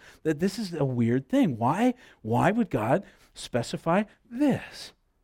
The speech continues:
This is a peculiar choice. But what we need to understand here, and again, we won't have the, we, we can't go into it enough tonight, and so we'll have to kind of revisit aspects of it, um, next week. But what we kind of need to look at this as,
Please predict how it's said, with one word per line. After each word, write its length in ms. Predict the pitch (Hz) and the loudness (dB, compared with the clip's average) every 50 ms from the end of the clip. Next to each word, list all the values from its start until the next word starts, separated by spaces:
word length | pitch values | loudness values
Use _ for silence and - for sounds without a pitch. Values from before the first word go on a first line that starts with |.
| _ _ _ | _ _ _
This 160 | - 165 - | -4 -4 -4
is 100 | 180 165 | -2 -4
a 40 | 196 - | -4 -2
peculiar 540 | - 175 - - - 170 180 190 202 220 | -2 -6 -6 -2 0 2 2 4 4 2
choice. 720 | - - - - 262 269 254 175 - - - - - - - _ _ _ _ _ _ _ _ _ _ _ _ _ _ - | 0 -2 -6 -8 -8 -8 -10 -12 -14 -14 -16 -16 -16 -16 -18 _ _ _ _ _ _ _ _ _ _ _ _ _ _ 0
But 120 | 190 175 | 0 4
what 180 | 196 220 214 220 | 4 4 4 6
we 80 | 214 208 | 4 6
need 160 | 214 240 226 | 6 6 4
to 120 | 220 - | 4 2
understand 760 | - 202 202 185 165 147 - - - - 220 247 262 240 196 | 2 2 4 4 2 2 0 -4 -4 -2 2 4 4 4 4
here, 220 | 131 135 135 151 | 4 4 4 4
and 100 | 156 160 | 4 2
again, 260 | 165 160 160 214 196 170 | 2 2 0 0 2 4
we 100 | 160 170 | 2 2
won't 160 | 175 170 180 | 2 2 2
have 160 | 185 175 156 | 0 0 2
the, 200 | 156 151 147 143 | 2 4 4 4
we, 200 | 147 170 160 151 | 2 0 -2 -2
we 120 | 175 170 151 | -4 -6 -4
can't 220 | - 185 196 180 | -4 -4 -4 -2
go 140 | 165 160 156 | 0 0 2
into 240 | 170 170 - - 156 | 2 0 0 0 0
it 60 | 143 | 0
enough 260 | 139 139 156 143 - | 2 0 0 -2 -4
tonight, 220 | - 143 143 160 156 | -4 -2 0 0 0
and 120 | 143 120 | 0 -2
so 140 | - - 143 | -4 -2 -2
we'll 80 | 143 | 0
have 160 | 135 147 147 - | 0 0 -2 -4
to 80 | 143 | -8
kind 160 | - 151 139 | -6 -4 -4
of 60 | 131 135 | -2 -2
revisit 440 | 135 127 123 147 160 151 151 - - | -2 -2 -2 -2 -2 -2 -4 -4 -2
aspects 500 | 143 147 165 - - - 139 127 - - - | -2 -2 -2 -4 -4 -4 -4 -4 -4 -4 -2
of 160 | 143 127 123 | -2 -2 0
it, 160 | 127 - - _ _ - - - _ _ - | -2 -4 -6 _ _ -20 -20 -20 _ _ -12
um, 400 | 127 131 123 120 117 120 110 - _ 160 | -10 -8 -6 -6 -8 -8 -10 -14 _ -4
next 460 | 147 143 143 - - - - - - | -2 -2 -2 -2 -6 -12 -14 -14 -14
week. 380 | 143 127 151 196 - 277 - - - | -8 -2 0 0 0 0 -2 -2 0
But 200 | 143 135 - - - - - - _ _ | 0 0 0 -2 -10 -20 -20 -20 _ _
what 140 | 156 160 | -2 0
we 100 | 170 175 | 0 0
kind 360 | 170 - - - - 262 269 247 | 0 -2 -4 -2 0 4 4 4
of 180 | 196 143 - - _ _ _ _ _ _ _ _ _ | 4 2 -2 -10 _ _ _ _ _ _ _ _ _
need 120 | - 190 175 | -4 -2 0
to 120 | 165 151 | 0 2
look 200 | 156 185 247 - | 2 2 2 0
at 100 | 160 143 | -2 -4
this 180 | - 123 - - | -4 -8 -8 -6
as, 420 | - 107 98 101 123 165 190 - | -6 -6 -2 -2 -2 -2 -4 -6